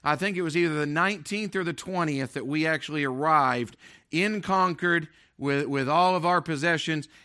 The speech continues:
and moved here, and, and we were ready to be able to get started. And as we were driving up the road on that Monday,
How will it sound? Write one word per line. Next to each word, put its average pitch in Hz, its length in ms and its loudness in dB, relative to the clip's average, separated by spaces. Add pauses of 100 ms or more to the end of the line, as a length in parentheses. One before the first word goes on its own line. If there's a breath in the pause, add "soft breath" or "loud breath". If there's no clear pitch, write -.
(100)
and 143 200 0
moved 175 380 0
here, 170 400 2 (260 soft breath)
and, 139 220 -2
and 139 220 -2
we 156 100 2
were 156 140 0
ready 160 320 2
to 131 80 -8
be 151 140 0
able 151 120 -2
to 143 80 -4
get 143 180 -4
started. 151 520 0 (360 loud breath)
And 147 120 0
as 170 160 2
we 175 100 2
were 165 80 4
driving 220 420 4
up 233 140 -2
the 220 80 0
road 202 320 4
on 165 160 2
that 185 240 2
Monday, 139 560 -2